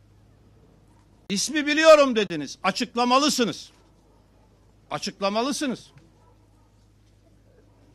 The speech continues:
"Saray komplosu." deyip işin içinden çıkamazsınız. Bunun neresinde saray? Erdoğan bunun neresinde?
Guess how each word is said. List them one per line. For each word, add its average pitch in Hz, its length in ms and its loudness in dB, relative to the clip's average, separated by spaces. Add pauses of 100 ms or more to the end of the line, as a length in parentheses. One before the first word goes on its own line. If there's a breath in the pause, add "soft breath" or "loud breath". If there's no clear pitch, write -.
(360)
"Saray 285 440 6
komplosu." 262 520 -2
deyip 262 240 -4
işin 269 180 -4
içinden 269 360 -4
çıkamazsınız. 254 800 -2 (180)
Bunun 240 260 -4
neresinde 254 560 4
saray? 185 360 -6 (800)
Erdoğan 262 420 2
bunun 277 200 -4
neresinde? 226 600 4